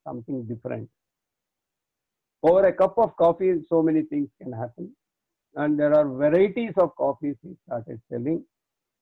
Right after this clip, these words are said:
So how globally he created that, uh, brand.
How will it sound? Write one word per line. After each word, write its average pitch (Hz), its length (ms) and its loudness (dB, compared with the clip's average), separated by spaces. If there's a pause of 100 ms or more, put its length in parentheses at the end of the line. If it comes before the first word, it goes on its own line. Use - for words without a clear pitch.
(120)
So 151 80 2
how 196 300 2
globally 180 420 2
he 156 280 4
created 139 600 -4
that, 123 160 -4 (140)
uh, 117 140 -10 (120)
brand. 160 400 0